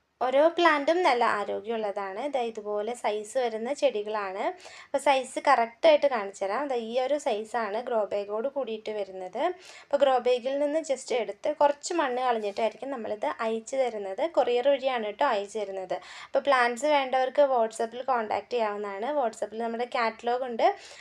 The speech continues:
അതിൽ നോക്കി വേറെയും പ്ലാന്റ്സ് വേണ്ടവർക്ക് സെലക്ട് ചെയ്യാം. അപ്പോൾ ഈ പ്ലാന്റ്സ് എല്ലാം നല്ല ഹെൽത്തിയായി ഇതുപോലെ തന്നെ എല്ലാം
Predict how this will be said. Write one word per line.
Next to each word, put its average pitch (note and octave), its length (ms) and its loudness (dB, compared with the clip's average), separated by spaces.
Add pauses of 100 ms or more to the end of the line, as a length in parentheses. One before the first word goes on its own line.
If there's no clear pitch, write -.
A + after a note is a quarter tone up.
(100)
അതിൽ D4+ 240 0
നോക്കി D#4 260 4
വേറെയും C#4+ 440 6
പ്ലാന്റ്സ് B3+ 420 2
വേണ്ടവർക്ക് A3+ 500 -2
സെലക്ട് G#3+ 360 -4
ചെയ്യാം. G#3+ 280 -4
അപ്പോൾ B3+ 200 -4
ഈ A#3+ 120 -8
പ്ലാന്റ്സ് A3 420 -2
എല്ലാം A#3 200 -4 (100)
നല്ല G#3 220 -4 (120)
ഹെൽത്തിയായി A3+ 640 -4 (400)
ഇതുപോലെ D4 360 6 (100)
തന്നെ A#3+ 300 0 (200)
എല്ലാം A3 220 -2